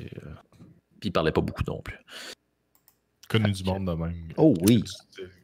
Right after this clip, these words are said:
Speaker 1: Oui, Master Onion de Papa the Rapper. Euh, si vous vous souvenez au PlayStation. Puis ça, c'est un jeu, j'avais joué le démo plusieurs fois. J'avais jamais, j'avais jamais acheté le jeu, puis j'avais beaucoup aimé le démo. Vraiment parce que j'avais pas une scène où j'étais tout le temps en, en, en train de, de, d'acheter les pichets avec, euh,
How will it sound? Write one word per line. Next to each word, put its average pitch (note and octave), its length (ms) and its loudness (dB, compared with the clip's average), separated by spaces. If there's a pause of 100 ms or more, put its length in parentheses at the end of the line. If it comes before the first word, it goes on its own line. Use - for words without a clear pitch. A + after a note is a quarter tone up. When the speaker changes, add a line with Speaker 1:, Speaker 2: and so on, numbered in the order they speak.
(140)
Speaker 1:
Oui, F#2+ 280 6
Master C2+ 440 2
Onion D#2+ 460 2 (180)
de - 320 0 (380)
Papa D#2+ 200 2
the C2+ 40 2
Rapper. C2+ 320 2 (500)
Euh, - 340 -8 (160)
si - 360 -10
vous - 80 -12
vous - 40 -12
souvenez - 520 -8
au D2 100 -6
PlayStation. F#2 800 -2
Puis - 320 -16
ça, - 60 4
c'est - 120 6
un F2+ 60 10
jeu, F#2 120 6
j'avais D#2 200 6
joué G2 160 6
le D#2+ 100 6
démo E2+ 440 4
plusieurs D2 360 0
fois. - 160 -2
J'avais D2+ 280 2
jamais, G2 360 4
j'avais D#2 220 4
jamais G2 140 8
acheté - 160 4
le E2+ 100 6
jeu, D#2 260 0
puis - 100 -8
j'avais - 140 -2
beaucoup - 200 -2
aimé G#2+ 120 2
le F2+ 80 0
démo. D#2+ 340 0 (680)
Vraiment - 180 0
parce - 120 2
que - 20 -2
j'avais C#2 100 2
pas - 120 2
une - 80 -4
scène E2+ 440 2
où - 40 -4
j'étais - 160 -8
tout - 80 -8
le F2 40 -14
temps D2+ 500 -2
en, - 40 -2
en, - 580 -4
en - 40 -6
train D#2 200 -6
de, D2 320 -6
de, - 80 -14
d'acheter D2 300 -10
les D2+ 60 -10
pichets - 320 -6
avec, - 280 -10
euh, - 80 -14